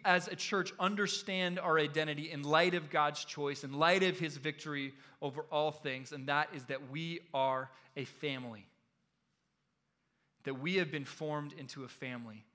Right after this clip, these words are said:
And not just any family, that we have been formed into an adopted family. An adopted family with a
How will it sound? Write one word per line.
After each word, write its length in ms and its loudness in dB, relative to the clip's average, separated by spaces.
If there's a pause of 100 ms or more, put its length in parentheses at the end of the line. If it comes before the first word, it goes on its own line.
(260)
And 80 0
not 140 8
just 260 -2
any 220 0
family, 580 -8 (220)
that 80 -6
we 100 0
have 80 0
been 140 0
formed 480 -2
into 280 -6
an 80 -4
adopted 540 0
family. 460 -16 (1300)
An 80 -2
adopted 480 2
family 320 -8
with 280 -6 (100)
a 80 -10